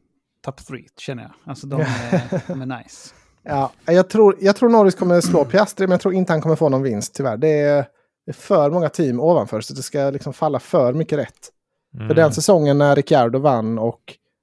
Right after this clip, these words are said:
Speaker 2: Norris hade sin regn sitt regnrace där, då var det liksom, då var det Mercedes, det var Max och Lewis egentligen.
Speaker 1: Mm.
Speaker 2: Så det var två förare som var riktigt bra. Och då försvann de två, så kunde vem som helst vinna egentligen. Nu är det, nu har vi tre, nu är det sex förare liksom som,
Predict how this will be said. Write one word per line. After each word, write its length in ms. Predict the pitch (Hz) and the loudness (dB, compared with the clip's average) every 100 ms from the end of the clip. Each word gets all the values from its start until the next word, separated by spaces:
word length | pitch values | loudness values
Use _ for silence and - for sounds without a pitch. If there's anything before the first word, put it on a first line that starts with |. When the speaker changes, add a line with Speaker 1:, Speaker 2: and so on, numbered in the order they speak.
| _ | _
Speaker 2:
Norris 340 | 147 131 120 117 | -4 -2 -2 -2
hade 220 | 131 120 | -4 -4
sin 220 | - 123 | -6 -4
regn 380 | 123 123 123 117 _ _ _ _ - | -2 -2 -4 -6 _ _ _ _ -8
sitt 140 | 131 | -2
regnrace 560 | 143 135 127 107 113 127 | 0 0 0 -4 -4 -4
där, 60 | |
då 100 | 107 | -4
var 260 | 135 185 127 | 2 2 2
det 80 | 131 | 0
liksom, 240 | 139 147 | -4 -2
då 80 | 156 | 0
var 140 | 175 | 2
det 60 | 160 | 2
Mercedes, 500 | 156 151 - 135 139 | 0 -2 0 -2 0
det 60 | 156 | 2
var 100 | 180 | 2
Max 360 | 196 - - | 2 -2 -4
och 60 | 180 | 0
Lewis 360 | 208 117 95 156 | 2 0 -4 -6
egentligen. 360 | 120 - 117 - | -6 -8 -12 -12
Speaker 1:
Mm. 200 | 151 175 _ | -12 -14 _
Speaker 2:
Så 60 | 147 | -4
det 40 | |
var 60 | 143 - | -4 2
två 200 | 220 151 | 4 4
förare 380 | - 165 131 107 | 4 4 4 0
som 120 | 143 | -2
var 60 | 135 | -2
riktigt 240 | 131 117 | -2 -6
bra. 180 | 110 - _ _ _ _ _ _ _ | -8 -10 _ _ _ _ _ _ _
Och 160 | 147 139 | -4 2
då 360 | 147 143 139 123 | 4 6 4 0
försvann 420 | - - 156 143 | -8 -2 0 2
de 160 | 202 | 2
två, 140 | - 120 | 2 -2
så 100 | 123 | 0
kunde 180 | 156 156 | 0 2
vem 200 | 160 131 | 2 2
som 120 | 160 | 0
helst 160 | 127 | 0
vinna 260 | 151 165 104 | -2 -4 -6
egentligen. 340 | 117 110 113 - _ _ _ - | -8 -10 -16 -18 _ _ _ -10
Nu 260 | 139 131 165 | -2 2 6
är 140 | 170 | 6
det, 220 | 147 143 | 4 2
nu 120 | 139 135 | 2 0
har 100 | 135 | 0
vi 80 | |
tre, 440 | 131 - 196 160 135 | -4 -4 0 2 2
nu 100 | 147 | 2
är 40 | |
det 60 | 156 | 0
sex 380 | - 190 - - | -2 -4 -4 0
förare 300 | 202 127 110 | 2 2 0
liksom 280 | 110 117 | -6 -8
som, 240 | 117 117 | -6 -6